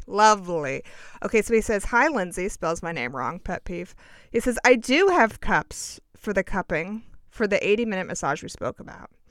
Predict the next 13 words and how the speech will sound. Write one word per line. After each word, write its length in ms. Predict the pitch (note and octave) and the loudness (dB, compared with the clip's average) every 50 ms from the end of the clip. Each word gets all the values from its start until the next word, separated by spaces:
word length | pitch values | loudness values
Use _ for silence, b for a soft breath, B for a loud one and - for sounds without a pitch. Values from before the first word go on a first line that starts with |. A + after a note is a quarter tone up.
| B B B B B B | B B B B B B
I 60 | - A3 | 2 4
would 100 | A#3 B3 | 6 6
like 160 | D4 E4 F4+ | 6 6 6
to 140 | - E4+ - | 4 4 6
offer 320 | B3+ D4+ D#4 - C4+ A3 | 6 6 4 4 0 0
an 220 | - - A3 G#3+ | 0 0 -4 -4
alternate 680 | D#3+ E3+ G3 - - - A#3+ A3+ A3 A3+ A3+ G#3+ G3 - _ _ _ - | -6 -6 -8 -8 -8 -8 -6 -6 -4 -4 -4 -4 -6 -8 _ _ _ -10
treatment 640 | - - A3+ G#3+ - - - E3 D3 - - - - - _ | -6 -4 -4 -4 -4 -4 -8 -8 -8 -10 -14 -16 -18 -20 _
plan 360 | - - F#3 C#3 B2+ C#3 E3+ | -8 -6 -4 -4 -4 -4 -6
for 120 | F#3+ - G3 | -8 -6 -6
you 60 | F#3+ | -4
to 60 | G3+ | -4
consider. 480 | G#3 A3+ A3 - D4 C4+ A3 - - | -4 -4 -2 0 0 0 0 0 -2